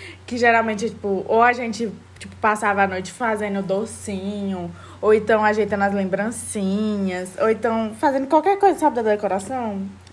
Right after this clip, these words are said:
E, tipo, eu, minha mãe, minha tia, eu tenho essa lembrança muito boa e gosto muito.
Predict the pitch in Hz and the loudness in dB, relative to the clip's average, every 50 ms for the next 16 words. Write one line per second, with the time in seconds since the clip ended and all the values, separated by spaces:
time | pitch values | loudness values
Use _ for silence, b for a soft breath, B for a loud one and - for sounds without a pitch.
0 | - - - - - 240 240 240 240 247 247 240 220 214 208 208 214 208 196 190 | -18 -18 -16 -6 0 2 4 4 4 4 2 0 0 0 0 0 0 0 0 0
1 | 196 196 - - 196 196 208 202 196 190 196 - - - - - - - - - | -2 -2 -4 -4 -2 0 2 2 0 0 -4 -8 -14 -18 -20 -20 -20 -20 -20 -20
2 | - - 240 214 - 214 208 208 214 208 202 208 220 220 208 180 185 202 180 185 | -12 -10 -4 0 2 2 2 2 2 2 2 2 4 4 4 4 4 0 -2 -4
3 | 185 190 233 226 233 214 202 202 208 202 B B B B B B B - - 226 | -4 -4 -4 -2 0 2 2 2 0 -4 B B B B B B B -18 -12 -6
4 | 220 220 214 214 214 - 240 240 226 202 196 196 - | -4 -4 -4 -4 -8 -12 -14 -12 -12 -12 -12 -12 -14